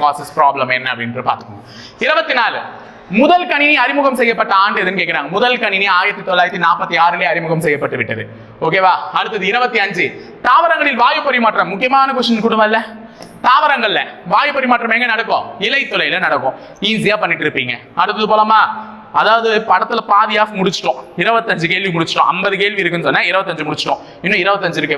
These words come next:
வாங்க, வாங்க, வாங்க. இன்டர்வெலுக்கு மேல வரக்கூடிய இது. அவகோட்ரா எண்ணின் மதிப்பு, அவகோட்ரா சார், அவகோட்ரானாலே சிக்ஸ் பாயிண்ட் ஜீரோ டூ த்ரீ சார். சார் ரெண்டு இடத்துல இருக்கு, ஆறு புள்ளி ஜீரோ ரெண்டு மூணு ரெண்டு இடத்துல இருக்கு. அப்ப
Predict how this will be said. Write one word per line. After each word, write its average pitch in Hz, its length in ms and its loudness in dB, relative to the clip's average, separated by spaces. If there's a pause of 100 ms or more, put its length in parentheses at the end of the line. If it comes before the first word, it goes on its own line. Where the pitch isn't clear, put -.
வாங்க, 160 180 0
வாங்க, 120 200 0
வாங்க. 117 120 -2 (440)
இன்டர்வெலுக்கு 170 460 0
மேல 151 180 0
வரக்கூடிய 131 380 -2
இது. 127 100 -2 (280)
அவகோட்ரா 285 420 2 (100)
எண்ணின் 247 240 -2
மதிப்பு, 202 260 0 (1200)
அவகோட்ரா 175 460 4 (560)
சார், 240 160 2
அவகோட்ரானாலே 262 600 2
சிக்ஸ் 240 200 -4
பாயிண்ட் 254 200 4
ஜீரோ 233 140 4 (100)
டூ 220 160 2
த்ரீ 190 100 0 (100)
சார். 156 160 -4 (260)
சார் 180 160 0
ரெண்டு 214 200 -2
இடத்துல 226 280 0
இருக்கு, - 160 -8 (580)
ஆறு 208 200 4
புள்ளி 196 220 2
ஜீரோ 180 140 2 (100)
ரெண்டு 160 200 -2
மூணு 175 120 2 (100)
ரெண்டு 170 160 -4
இடத்துல 165 280 -2
இருக்கு. 127 160 -4 (340)
அப்ப 294 120 0